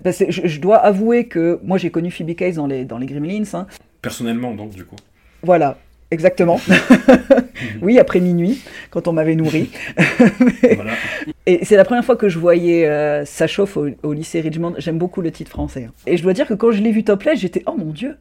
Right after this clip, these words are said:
Speaker 1: ah, c'est, c'est, que, quoi ? Que se passe-t-il ? » Et je, je, ça, ça m'a toute décontenancée.
Speaker 2: Ça, ça répond pas au, au, au canon, euh, narratif, on va dire, <laughs> des, des teen movies de maintenant, quoi. Puis il y a, il y a cette insouciance, en fait.
Speaker 1: Oui, oui, oui, totalement. Et, et, hum,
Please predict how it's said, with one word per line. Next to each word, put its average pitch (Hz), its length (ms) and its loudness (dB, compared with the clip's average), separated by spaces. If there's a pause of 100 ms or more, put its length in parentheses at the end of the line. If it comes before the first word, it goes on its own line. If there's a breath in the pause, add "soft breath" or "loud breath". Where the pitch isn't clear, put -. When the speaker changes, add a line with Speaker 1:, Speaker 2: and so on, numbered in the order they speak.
(200)
Speaker 1:
ah, - 180 -10
c'est, - 200 -10
c'est, 160 140 -6
que, - 120 -8
quoi ? - 300 -2
Que - 160 -8
se 196 60 -16
passe-t-il ? » 180 460 -4 (460 loud breath)
Et 170 140 -4
je, 165 300 -2
je, 165 120 -8
ça, - 160 -10
ça 180 140 -2
m'a 185 100 0
toute 285 200 -6
décontenancée. 240 720 -2 (400 loud breath)
Speaker 2:
Ça, - 200 -16
ça 123 140 -10
répond 120 240 -8
pas 131 300 -8
au, 113 80 -8
au, 104 760 -10
au 107 40 -16
canon, 117 560 -10
euh, 101 100 -8
narratif, 113 540 -12
on 107 40 -16
va 101 120 -12
dire, 104 240 -12 (100)
<laughs> - 120 -20
des, 101 60 -14
des 101 60 -14
teen 113 180 -8
movies 110 300 -8
de 104 80 -10
maintenant, 127 380 -12
quoi. 95 280 -14
Puis - 200 -18
il 113 60 -12
y 120 80 -8
a, 160 300 -6 (340 loud breath)
il 135 60 -10
y 175 40 -4
a 202 40 -6
cette 165 200 -10
insouciance, 139 500 -12
en 104 60 -16
fait. - 160 -20 (840)
Speaker 1:
Oui, 294 260 4 (340 loud breath)
oui, 294 140 2
oui, 359 100 6
totalement. 240 560 4
Et, 156 420 6
et, 156 160 2
hum, 143 320 -4